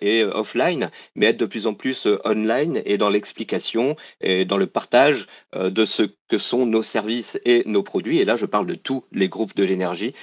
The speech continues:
pour répondre à ce besoin, euh, d'hybridité, de mixité, euh, dans une période de, telle que celle que l'on vit, euh, depuis quelques années.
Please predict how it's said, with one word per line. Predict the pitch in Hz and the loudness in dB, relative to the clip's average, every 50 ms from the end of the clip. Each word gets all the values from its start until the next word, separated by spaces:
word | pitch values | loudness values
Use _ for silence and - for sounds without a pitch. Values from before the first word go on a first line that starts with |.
| - - - - | -18 -18 -6 4
pour | - 175 156 143 | 4 6 6 6
répondre | 139 135 - - 147 151 143 117 - - | 4 2 4 0 0 0 0 -2 -2 0
à | 104 104 | -2 -2
ce | - - - | -2 -2 -2
besoin, | 107 104 107 98 95 104 113 131 143 | 0 0 0 0 0 0 0 0 2
euh, | 120 98 | 0 0
d'hybridité, | 92 107 98 107 107 107 98 90 82 - 110 123 135 | 0 0 -2 -2 -4 -4 -6 -6 -2 0 2 2 2
de | 127 107 95 | 2 2 0
mixité, | 98 101 98 - - 101 98 - 104 104 123 143 143 - - - _ - - | 0 -2 -4 -6 -10 -8 -4 2 2 4 4 4 2 -2 -20 -20 _ -8 -4
euh, | - 95 92 95 95 92 92 92 92 90 90 90 85 | -2 -2 0 0 0 0 0 0 0 0 0 0 -2
dans | 85 92 98 | -2 -4 -4
une | 92 95 95 | -2 -4 -2
période | 95 101 90 92 92 101 113 120 107 98 98 | 0 0 0 2 4 4 2 2 0 -4 -6
de, | 98 101 92 90 87 | -2 -2 0 0 0
telle | - - 101 98 | 0 -2 -4 -2
que | - - 101 | -2 -2 -2
celle | 98 - 104 101 | 0 0 0 -2
que | 98 - | 2 0
l'on | 98 95 98 | 0 0 0
vit, | 87 87 104 117 117 | -2 -4 -4 -2 0
euh, | 104 | 0
depuis | 95 92 - - 113 | -2 -2 -4 -6 -6
quelques | - 101 - 113 98 | -4 -4 -2 -2 -2
années. | 98 90 82 - - | -2 -2 -4 -8 -10